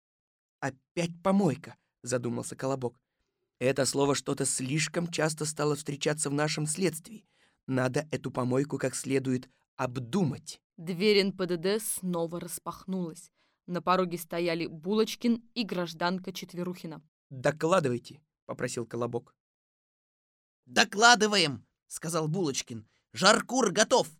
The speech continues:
Speaker 2: Он произнёс это с таким повышенным энтузиазмом, что Колобку вспомнилось пионерское детство. Ему захотелось встать, сделать салют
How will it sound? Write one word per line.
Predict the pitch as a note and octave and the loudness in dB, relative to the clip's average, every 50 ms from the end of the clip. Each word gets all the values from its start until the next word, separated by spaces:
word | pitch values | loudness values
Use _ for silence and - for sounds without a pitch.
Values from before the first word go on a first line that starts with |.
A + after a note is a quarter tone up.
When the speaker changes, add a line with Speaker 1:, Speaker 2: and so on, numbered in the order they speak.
| _ _ | _ _
Speaker 2:
Он | - D4 D4+ C4+ B3+ | 4 6 8 6 6
произнёс | - A3+ A3 A3 A#3 A#3 G3+ A3 A3+ A3+ A3 G3+ | 4 2 2 2 2 4 2 2 2 2 0 -2
это | F#3 - F3 | -6 -6 -6
с | F3+ - | -6 -8
таким | - - E3 E3 - A3 C4+ E4+ F#4 F#4 | -8 -8 -10 -8 -2 0 2 2 2 4
повышенным | - F#4+ F#4+ F4 F4 C4+ - C4 A#3+ A#3+ A#3 A#3+ | 6 6 8 8 6 4 4 2 2 4 4 2
энтузиазмом, | A3+ A3+ - G#3+ F#3+ A3+ A3 G#3 G3 F#3+ E3 F#3 E3+ E3+ E3 - - _ _ _ | 2 0 -2 -2 2 4 4 4 4 2 0 -4 -6 -6 -8 -14 -20 _ _ _
что | _ - - - F#3 G#3+ | _ -18 -2 -2 -2 0
Колобку | G#3+ A#3 A3 G#3+ G#3+ A3 _ - G3 | 2 2 2 2 2 0 _ -8 -8
вспомнилось | G3 - - - F3+ F3 F#3 F#3 F3+ F3+ F#3 F#3+ F#3 | -8 -8 -10 -6 -4 -2 -2 0 0 0 0 -2 -2
пионерское | - - F3 F#3 E3 E3 E3 - - - - - F3 E3+ | -2 -2 -2 -2 -2 -4 -8 -10 -10 -12 -10 -8 -6 -6
детство. | D3+ D#3 D#3 D3+ D#3 - - D3+ C#3 - _ _ _ _ _ | -4 -4 -4 -4 -6 -12 -14 -16 -16 -16 _ _ _ _ _
Ему | - D#3 D#3+ D#3 D#3 | -12 -10 -8 -8 -6
захотелось | D3+ D#3+ - F3 D#3 - D#3+ D#3 D3+ D3+ - | -8 -8 -10 -10 -8 -4 -2 -2 -2 -4 -6
встать, | - - - - - G3+ G#3+ F3+ - - - - | -12 -14 -14 0 2 2 2 2 0 -6 -16 -20
сделать | D3+ D3 - F#3+ G3+ G3 F#3 F#3 - | -20 -4 0 2 4 4 2 2 -2
салют | - F3+ F3 G#3 C4 C4+ - - | -2 0 4 4 4 4 2 0